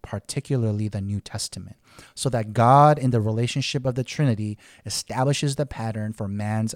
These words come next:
relationships. Now that's the ontological essence of man, the ethical essence of man. He has a capacity for moral behavior.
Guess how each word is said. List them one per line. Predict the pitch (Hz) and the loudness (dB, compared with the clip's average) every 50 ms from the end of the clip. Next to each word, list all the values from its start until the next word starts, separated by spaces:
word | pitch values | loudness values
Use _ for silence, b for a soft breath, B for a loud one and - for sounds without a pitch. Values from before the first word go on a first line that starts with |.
| - - | -8 -8
relationships. | 107 107 110 113 110 107 - - 95 - - - - - - - - b b b b b b b b b b b b b | -8 -6 -4 -4 -4 -4 -6 -8 -8 -10 -12 -14 -14 -14 -14 -14 -14 b b b b b b b b b b b b b
Now | 120 117 | -2 2
that's | 120 135 151 165 - - | 4 6 6 4 4 2
the | 156 160 - - | -2 -2 -2 0
ontological | 123 131 135 135 - 139 113 113 110 107 107 - - 113 - 110 - - | 2 4 4 4 2 -2 -2 -2 0 -2 -2 -4 -6 -10 -10 -12 -12 -8
essence | - 110 104 - - 107 95 - | -6 -6 -4 -4 -4 -6 -6 -6
of | - 98 92 | -8 -8 -6
man, | 98 98 95 92 92 107 - b b b b b | -6 -6 -6 -8 -10 -14 -18 b b b b b
the | - 135 - - | -10 -10 -10 -6
ethical | - 127 127 - 147 135 - 143 139 - - | -4 -4 -2 -2 -2 -2 0 -2 -4 -4 -4
essence | 113 107 - - 113 107 - | -6 -6 -2 -2 -2 -4 -4
of | - 107 98 - 117 | -6 -10 -8 -6 -4
man. | 107 104 101 101 | -4 -4 -4 -4
He | 98 - 117 107 | -6 -6 -6 -6
has | 101 104 104 101 | -4 -4 -6 -6
a | 107 - _ _ | -6 -10 _ _
capacity | _ - - - - 113 120 120 - 135 131 131 | _ -14 -12 -10 -6 -6 -6 -4 -6 -6 -6 -6
for | 120 - 107 | -6 -4 -4
moral | 101 98 98 101 117 131 135 | -4 -4 -2 0 0 0 0
behavior. | 127 131 113 - - 107 104 - - - - | 0 -2 -6 -6 -8 -12 -12 -12 -12 -18 -18